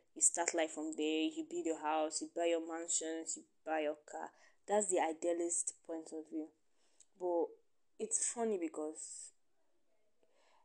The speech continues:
among a hundred cases, that thing only happens in, like, one percent of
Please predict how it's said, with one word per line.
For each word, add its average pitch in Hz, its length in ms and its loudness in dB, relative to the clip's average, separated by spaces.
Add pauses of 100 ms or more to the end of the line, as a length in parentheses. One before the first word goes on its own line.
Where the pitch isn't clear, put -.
among 311 440 6 (480)
a 190 80 2 (140)
hundred 190 380 2
cases, - 600 -4 (880)
that 226 180 6 (140)
thing 175 280 -4 (180)
only 185 200 -4 (100)
happens 165 580 -8
in, 170 200 -10
like, 160 240 -8 (1700)
one 196 360 0
percent 160 520 0 (440)
of - 80 -18